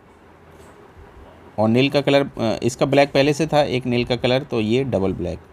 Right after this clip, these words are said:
ये किस में कन्वर्ट हो गया? डबल ब्लैक। तो ये, ये प्रॉब्लम आपकी बन गई। देखिए ये इसमें कन्वर्ट हो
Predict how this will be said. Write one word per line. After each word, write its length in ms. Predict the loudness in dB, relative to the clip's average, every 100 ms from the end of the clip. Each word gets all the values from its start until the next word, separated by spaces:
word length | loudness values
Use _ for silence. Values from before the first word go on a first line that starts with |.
| -20 -10
ये 160 | -10
किस 240 | -6 -8 -6
में 80 |
कन्वर्ट 360 | -6 -2 -2 -2
हो 80 | -4
गया? 240 | -4 -4 -8 -12
डबल 300 | -2 -2 -2
ब्लैक। 240 | -6 -12 -16 -20 -20 -20 -20 -20 -20 -20 -20 -20 -20 -20 -12 -2
तो 60 |
ये, 260 | 2 2 -2 -4
ये 140 | -2
प्रॉब्लम 380 | 0 0 0 0
आपकी 240 | -2 -4
बन 200 | -6 -6
गई। 200 | -6 -10 -12 -20 -20 -20 -8
देखिए 360 | -8 -4 -6 -6 -12 -20 -8 0
ये 120 | 0
इसमें 260 | 0 -6
कन्वर्ट 340 | -6 -6 -8
हो 100 | -10